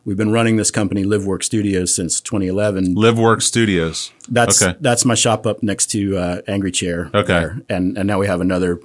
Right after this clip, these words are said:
Speaker 1: another facility over on, on Henry where we do most of the actual build out stuff, but we do mostly commercial bar and restaurant interiors and things like that. So, like, anywhere in Seminole Heights or Tampa Heights, like,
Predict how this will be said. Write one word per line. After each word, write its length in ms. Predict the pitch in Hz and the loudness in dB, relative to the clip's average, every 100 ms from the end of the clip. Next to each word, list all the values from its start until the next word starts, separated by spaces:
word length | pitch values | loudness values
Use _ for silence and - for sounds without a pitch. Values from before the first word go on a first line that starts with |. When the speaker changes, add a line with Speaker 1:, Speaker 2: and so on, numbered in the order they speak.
| _ | _
Speaker 1:
another 280 | 92 90 87 | -4 -2 -4
facility 460 | 87 - 92 92 90 | -4 -4 -4 -2 -2
over 200 | 87 85 | -2 -4
on, 280 | 82 85 87 | -4 -6 -6
on 160 | 85 82 | -6 -6
Henry 340 | 95 95 87 | -6 -4 -4
where 140 | 85 82 | -4 -4
we 100 | 82 | -4
do 260 | 90 80 78 | -4 -4 -4
most 260 | 87 85 85 | -6 -6 -8
of 60 | |
the 100 | 82 | -10
actual 280 | 85 - 85 | -10 -10 -12
build 260 | 76 90 87 | -8 -6 -6
out 180 | 82 | -8
stuff, 220 | - 85 - | -8 -8 -8
but 120 | 87 | -8
we 100 | 92 | -6
do 360 | 90 95 90 - _ _ _ _ _ - | -4 -2 -4 -6 _ _ _ _ _ -4
mostly 320 | 131 131 123 | 0 2 2
commercial 760 | 113 107 110 - 113 107 98 - - | 0 0 0 0 2 2 0 -6 -6
bar 300 | 98 95 92 | -2 0 0
and 100 | 90 | 0
restaurant 360 | 95 - 98 | -2 -4 -6
interiors 460 | 90 - 90 90 85 | -6 -4 -2 -2 -4
and 80 | 85 | -4
things 160 | 85 87 | -6 -8
like 120 | 85 | -8
that. 160 | 82 | -8
So, 140 | - 85 | -6 -6
like, 260 | 85 82 _ - | -6 -10 _ -4
anywhere 380 | 123 123 117 110 | 0 2 4 2
in 100 | 104 | 2
Seminole 300 | 117 104 98 | 0 0 -2
Heights 320 | 95 98 - | -2 -2 -2
or 260 | 92 87 85 _ _ - | -4 -4 -6 _ _ -8
Tampa 240 | 113 87 | -6 -4
Heights, 240 | 95 90 101 | -4 -4 -4
like, 240 | 87 | -8